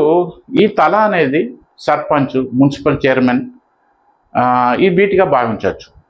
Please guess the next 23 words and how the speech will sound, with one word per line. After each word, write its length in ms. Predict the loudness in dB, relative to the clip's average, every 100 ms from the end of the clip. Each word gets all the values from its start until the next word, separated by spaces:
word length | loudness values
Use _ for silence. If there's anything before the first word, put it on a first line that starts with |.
| _ -20 _ _ -4 -2
ఎట్లా 200 | 0 0
అంటే 480 | 0 0 -2 -4 -18 _ _ -20 _ _ -4
ఈ 40 |
తలలో 380 | 0 2 2 2
జ్ఞానం 420 | 0 0 2 2
ఉంటది. 320 | 0 0 -4 -6 _ _
మన 120 | -2 0
పుట్టిన 380 | 0 2 2
ఊర్లోనే, 640 | 4 4 2 0 2 2 2
ఏ 140 | 2
ఊర్లో 240 | 4 2 2
పుడుతున్నా 380 | 2 2 0 2
ఊరి 240 | 2 2
పేరు 220 | 2 2
ఏదైనా 300 | 2 2 2
కానీ, 260 | 0 -4 -8 _ _ _ _ _ _ 0
అది 120 | 2
నగరమా, 560 | 2 2 0 2 2 0
పట్టణమా, 680 | 0 -2 -2 -2 2 2 0
గ్రామమా, 720 | 0 0 2 0 0 0 0
ఇంకా 280 | -2 0 0
ఏదైనా 320 | 2 0 0
కానీ, 260 | -2 -4